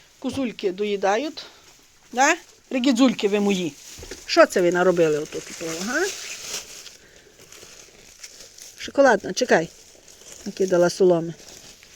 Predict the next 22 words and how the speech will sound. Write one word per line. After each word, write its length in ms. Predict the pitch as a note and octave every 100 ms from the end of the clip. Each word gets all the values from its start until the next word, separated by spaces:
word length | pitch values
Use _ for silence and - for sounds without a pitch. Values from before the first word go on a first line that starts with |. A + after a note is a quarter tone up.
| - _ _ - - - - - - - - - - - _ _ _ - - - - - - - -
Козульки 400 | A#3 B3 A3+ A3
доїдають, 640 | G3+ G3+ G3 B3+ A#3 -
но 80 | A3+
ми 100 | A#3
будемо 260 | A3 G#3+ G#3+
балакати 460 | G#3+ G#3+ G3+ G3
не 100 | F#3+
про 160 | F3+ F#3+
те. 240 | F3+ D#3+ - _ _
Будемо 260 | A#3 A#3+ A#3
балакати 500 | G3 B3 A#3+ G#3 F#3+
про 200 | - G#3
мої 380 | A3+ A3+ A3 G3+ _ _ _ - - - - - - - -
кури. 520 | D4+ D#4 F4+ F#4 F#4 - - - - _ _ - - - - - - - - - - _
Ой, 300 | - E4+ D#4+ - - - - - -
бо 80 | D4
я 120 | D4
показувала, 560 | D4 D#4+ D#4+ D4+ D4
що 140 | C#4+ D#4
я 140 | D4
даю 400 | C4+ D4 D4+ C#4+ - -
курам 440 | F4 F#4 D4 G#3